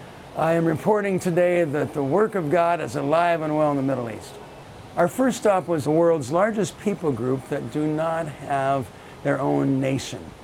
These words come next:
Fascinating group of people that are easy to get to know. We have been able to develop significant relationships through our years there, and I got to witness firsthand the effectiveness of that.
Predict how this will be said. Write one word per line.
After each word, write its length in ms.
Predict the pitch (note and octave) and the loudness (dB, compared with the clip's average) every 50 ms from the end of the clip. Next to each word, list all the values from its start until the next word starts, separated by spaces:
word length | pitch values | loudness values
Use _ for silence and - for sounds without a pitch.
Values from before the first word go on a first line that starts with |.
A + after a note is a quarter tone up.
| - - - - E3+ C#3 | -20 -20 -16 -16 -14 -14
Fascinating 840 | - - - B3+ - E4 G#3 - B3 A#3+ A3+ G#3+ G#3+ G#3 G3+ F#3+ C#3 - E3 | -12 -6 -4 -2 -2 -2 -2 -2 0 2 2 2 2 2 2 0 -2 -4 -2
group 220 | E3 G#3 G#3+ F3 G3+ | 0 0 0 2 0
of 120 | F#3+ - | -2 0
people 320 | - G#3+ G#3+ G3+ - F#3 E3 | 0 0 0 2 0 -2 0
that 120 | F3 F3 | 2 2
are 180 | F3+ F3+ F3 F3 F3+ F3 - | 2 2 2 0 -2 -8 -2
easy 360 | F3 A3+ B3 B3+ G3+ A3 A#3+ | 2 4 4 4 4 2 2
to 80 | G3+ G#3+ | 2 2
get 240 | E3+ F3 G#3 - - | 0 0 -2 -4 -2
to 120 | - G3+ | -2 -2
know. 380 | F#3+ G3+ G3+ G#3 G#3+ - - F2+ B2 | 0 2 2 2 2 0 -2 -2 -2
We 160 | C3+ C#3+ C#3 | -2 0 0
have 340 | C#3 C#3 C3 B2+ A#2 G#2 A2+ | 2 2 0 0 -2 -4 -4
been 120 | C3 B2+ | -4 -2
able 340 | B2+ C3 C3+ C3 B2+ C3 B2 A#2 | -2 -2 -2 -2 -2 -2 -4 -4
to 260 | - - A#2+ A#2+ A#2+ A#2 | -6 -6 -4 -4 -4 -4
develop 460 | A2 C3 A#2+ C3 C3 C3 B2+ B2+ - | -4 -4 0 0 0 0 0 -2 -4
significant 600 | - E3+ D#3+ E3+ G#3 A3 E3 F3+ C3+ C#3+ C3+ B2 | -4 -4 0 0 0 2 2 0 -2 -2 -4 -4
relationships 840 | A#2+ B2+ B2 A#2+ B2 B2 A#2 - A#2+ A#2 G2 - B2+ A#2 A#2 - - | -6 -6 -4 -4 -4 -4 -6 -6 -8 -8 -8 -8 -8 -8 -10 -12 -6
through 180 | - C#3+ C#3 C3+ | -4 -4 -2 -2
our 160 | B2+ A#2+ B2+ | -2 -2 -2
years 400 | C3 C3 C3+ C3 C3 B2+ - A#2+ | -2 -4 -4 -4 -4 -6 -6 -6
there, 320 | B2+ C3 C3 C3+ C3 B2 - - - - - - - - - - - | -2 0 0 0 0 -2 -6 -12 -18 -20 -20 -20 -20 -18 -18 -12 -8
and 180 | C3+ C#3 C#3 C3+ | -4 -2 0 0
I 180 | C3+ C3+ C3 C3 | 2 2 0 0
got 280 | B2+ D3+ C#3+ C3+ C3+ | 0 0 0 0 0
to 100 | - C#3 | 0 0
witness 380 | C3+ C#3+ C#3+ C3 C#3 C#3 C3 - | 0 0 0 0 -2 -4 -6 -6
firsthand 680 | - D#3+ D#3+ C#3+ - - - E3+ E3 D3 C3 B2 A#2+ A#2+ | -4 -2 -2 -2 -2 -4 -6 -4 -4 -4 -4 -4 -4 -4
the 60 | B2 | -4
effectiveness 680 | B2 - - E3 D#3+ - - D3+ C3 B2 A#2+ A2+ - - | -6 -2 0 0 0 0 -2 -6 -6 -6 -6 -8 -8 -10
of 160 | A2 G#2+ G#2+ | -10 -8 -8
that. 240 | A2+ G#2+ G#2 - | -6 -6 -8 -8